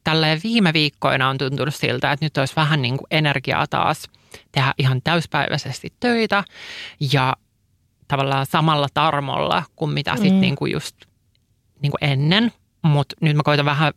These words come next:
Speaker 1: vähän silleen tsekkailla ehkä, ehkä kaikkia omia energiatasoja ja kaikkea, ettei sitten just taas, taas kohta polta itseään, kun se ei ole kauhean,
Speaker 2: Mm.
Speaker 1: kauhean kestävää sitten, että jos kohta taas on uudestaan
Speaker 2: Niin.
Speaker 1: uupunut.
Speaker 2: Ja se on aika tarkkaa, koska sitten kun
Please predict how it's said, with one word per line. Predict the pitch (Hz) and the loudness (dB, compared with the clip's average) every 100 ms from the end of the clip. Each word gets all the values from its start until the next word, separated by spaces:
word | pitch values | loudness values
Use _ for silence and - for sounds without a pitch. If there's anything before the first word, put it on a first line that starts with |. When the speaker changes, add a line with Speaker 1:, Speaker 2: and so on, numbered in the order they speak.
| 165 | 0
Speaker 1:
vähän | 185 208 | 0 2
silleen | 175 151 143 | 2 0 0
tsekkailla | 151 - 151 87 87 | -2 -2 -2 -2 -2
ehkä, | 147 - 160 - - - - - | -2 -2 -4 -6 -14 -20 -12 -6
ehkä | 135 - | -6 -4
kaikkia | 151 135 139 135 | -4 -4 -2 0
omia | 139 139 127 - _ | 0 0 -2 -6 _
energiatasoja | 151 143 139 139 135 - 131 156 | 0 0 0 0 -2 -2 -4 -2
ja | 135 | -2
kaikkea, | 135 143 - 139 | -2 -4 -4 -6
ettei | 139 - 156 | -6 -2 -2
sitten | 147 - - 135 | -2 -4 -2 -2
just | 139 - | -4 -4
taas, | 139 139 - - _ | -2 -2 -4 -16 _
taas | 185 190 | -4 -4
kohta | - 147 147 | -4 -6 -4
polta | 139 139 - | -2 -2 -2
itseään, | 143 - 60 147 | -6 -6 -4 -4
kun | 147 | -6
se | - 143 | -4 -2
ei | 139 | 0
ole | 143 | -2
kauhean, | - 135 156 147 _ _ _ - | -2 -2 -2 -4 _ _ _ 0
Speaker 2:
Mm. | 170 175 | 4 6
Speaker 1:
kauhean | 170 - 147 | 6 6 4
kestävää | 147 135 156 135 143 | 2 -2 -2 -2 -2
sitten, | - - - 151 | -4 -8 -4 -4
että | - | -4
jos | 156 - - | -6 -8 -14
kohta | - 151 - | -8 -8 -6
taas | - - 147 160 | -4 -2 -2 -2
on | 160 - _ - - - | -4 -6 _ -18 -18 -6
uudestaan | 156 190 202 202 202 | 0 2 4 4 4
Speaker 2:
Niin. | 160 | 4
Speaker 1:
uupunut. | 170 143 - 180 | 2 -2 -2 0
Speaker 2:
Ja | 180 | 2
se | 202 | 4
on | |
aika | 190 202 | 4 2
tarkkaa, | 214 214 220 190 | 2 0 0 0
koska | 175 175 | 0 0
sitten | 196 - - | -2 0 0
kun | 180 | 0